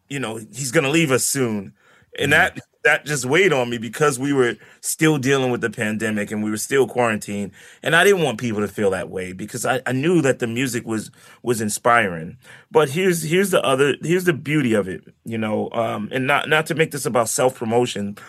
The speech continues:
Speaker 1: but it's really about how I, I know that this really resonated with people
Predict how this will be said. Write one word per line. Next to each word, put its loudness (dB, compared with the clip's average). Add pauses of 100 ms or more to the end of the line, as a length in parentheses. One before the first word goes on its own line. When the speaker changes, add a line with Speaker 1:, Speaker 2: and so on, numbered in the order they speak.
(200)
Speaker 1:
but 4
it's 2
really 0
about 2 (1040)
how 2
I, 0
I 0
know 2
that -2
this 0
really 0
resonated 0
with -8
people -4